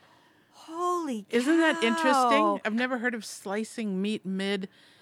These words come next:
Speaker 2: mid cook, you know?
Speaker 1: Yeah, and I, you know, well, I, I would be really interested to try that. I
Speaker 2: Yeah.
Speaker 1: think I actually have a brisket, uh, languishing in the freezer because I haven't figured out what to do with it because my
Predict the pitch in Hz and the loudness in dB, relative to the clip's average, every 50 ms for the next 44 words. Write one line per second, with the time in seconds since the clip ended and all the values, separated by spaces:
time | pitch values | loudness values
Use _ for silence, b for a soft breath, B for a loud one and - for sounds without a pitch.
0 | b b b b _ 190 190 190 196 190 180 175 - _ _ _ _ _ - - | b b b b _ -4 -2 -2 -2 -2 -4 -10 -14 _ _ _ _ _ -10 -8
1 | - 202 - - - - 190 175 160 170 202 233 240 277 294 302 311 311 320 302 | -6 -6 -8 -8 -10 -8 -6 -4 -4 -4 -4 -4 -4 -2 -2 0 0 0 2 2
2 | 254 208 185 185 170 233 247 247 254 - 247 262 262 233 233 254 285 285 294 285 | 2 2 0 0 -2 -4 -4 -4 -4 -4 -4 -4 -4 -4 -4 -4 -4 -2 0 0
3 | 285 285 277 254 - - _ _ _ - - - _ _ _ _ _ _ _ _ | 0 0 -2 -4 -8 -14 _ _ _ -20 -20 -20 _ _ _ _ _ _ _ _
4 | _ - 202 220 226 240 262 240 b b b b b b b _ _ _ _ _ | _ -10 -8 -6 -6 -6 -8 -12 b b b b b b b _ _ _ _ _
5 | _ _ _ _ _ _ _ _ _ _ _ _ _ _ _ _ 202 233 277 254 | _ _ _ _ _ _ _ _ _ _ _ _ _ _ _ _ 0 0 0 0
6 | 247 247 - 214 247 262 269 269 247 208 190 247 226 226 214 196 226 254 294 320 | -2 -4 -2 0 0 2 0 0 -2 -4 -4 -6 -4 -4 -4 -4 -4 -2 -2 0
7 | 302 254 202 190 185 190 196 202 190 - - 214 196 180 202 190 - - 214 220 | 0 0 0 0 -2 -4 -6 -8 -8 -6 -4 -6 -6 -4 -8 -10 -4 -2 0 0
8 | 254 226 190 160 151 - - 190 214 196 185 262 233 - 226 214 214 214 208 208 | 0 0 -2 -6 -6 -6 -4 -2 -2 -2 -2 -6 -4 -4 -2 -2 -2 -2 -4 -6
9 | - 220 208 202 196 190 196 208 202 208 208 185 - - 190 180 185 185 185 180 | -8 -8 -6 -6 -6 -6 -4 -2 -2 -2 -2 -4 -6 -6 -6 -4 -4 -6 -8 -10
10 | 175 _ _ 196 196 214 202 - - - 202 165 - - B B B B B B | -14 _ _ -8 -6 -6 -6 -8 -6 -4 -4 -4 -4 -8 B B B B B B
11 | B B _ - 196 202 202 202 208 226 240 247 254 262 240 214 - - 214 196 | B B _ -4 -2 0 0 0 0 0 0 0 -2 -2 -2 -2 -2 -4 -6 -6
12 | 196 - - 196 190 175 190 175 - - 214 220 233 240 - 220 202 190 175 185 | -6 -8 -8 -8 -8 -6 -8 -10 -8 -8 -6 -6 -6 -6 -4 -4 -4 -2 -4 -6
13 | 175 - 196 175 190 185 185 196 202 196 190 - - 196 190 190 190 185 180 180 | -6 -6 -8 -4 -4 -2 -2 -2 -4 -6 -8 -8 -10 -8 -6 -4 -4 -2 -4 -4
14 | - - 180 - 185 170 214 226 226 202 - 180 160 - 185 180 - 185 180 - | -4 -6 -8 -8 -4 -2 -2 0 0 0 -2 -4 -6 -6 -8 -8 -8 -8 -10 -8
15 | - 185 185 185 190 185 190 | -6 -6 -4 -4 -2 -4 -4